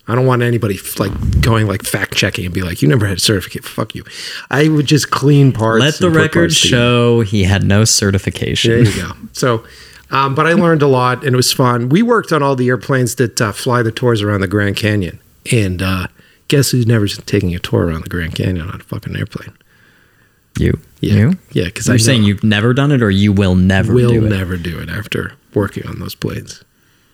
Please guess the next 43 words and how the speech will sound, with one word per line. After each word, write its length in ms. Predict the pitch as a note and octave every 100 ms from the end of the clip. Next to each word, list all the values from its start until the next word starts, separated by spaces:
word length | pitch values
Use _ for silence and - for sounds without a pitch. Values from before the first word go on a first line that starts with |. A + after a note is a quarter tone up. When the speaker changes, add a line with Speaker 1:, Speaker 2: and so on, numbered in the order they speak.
| _ _ _ _ _
Speaker 1:
<laughs> 60 | - - - - - - _ _ -
Will 480 | A2 A2 B2+ A#2 G#2
never 200 | F#2+ F2
do 200 | F2 F#2
it. 140 | G#2 - -
Speaker 2:
So 600 | - C3 B2 A#2+ A#2 A2+
if 140 | G#2
you're 160 | G#2+ G#2
looking 380 | G#2 A#2+ D3
to 40 | C#3
go 120 | B2+
around 180 | B2 B2
the 60 | A2
Grand 220 | G2+ G2
Canyon, 500 | D#3 E3 G2 D#2 -
Speaker 1:
Don't. 140 | -
Speaker 2:
definitely 720 | A2+ - G2 B1 D#2+ C#2+ C#2 - _
Speaker 1:
Don't. 320 | A2+ A2 F2 -
Speaker 2:
de-, 240 | D#2+ D2 - A#2
do. 340 | F#3+ A2 A1+ E2 A#2
<laughs> 200 | - -
Did. 300 | G#2+ A#2 - - - - - - - -
Speaker 1:
Well, 120 | G#3+
'cause 180 | A#3 G#3+
you 60 | A#3+
know 100 | A#3+
how 160 | G3+ G#3+
planes, 380 | - F#3+ F#3 G#3+
all 120 | D3
right, 200 | A2+ G#2 - - C#3+
I'm, 240 | B2+ C#3
I'm 520 | C#3 D3+ D3 C3 D#3+ D#3
going 400 | F3 F3 C#3+ B2
well 280 | C#3+ C#3 A#2+
off 80 | A2
Speaker 2:
Quick 140 | C3
Speaker 1:
the 40 | G#2+
topic 180 | F#2+
Speaker 2:
sidetrack. 180 | G#2 D#2
Speaker 1:
here, 160 | - -
Speaker 2:
Quick 200 | - D#3
Speaker 1:
but 40 |
Speaker 2:
sidetrack. 480 | C#2+ F2 - - -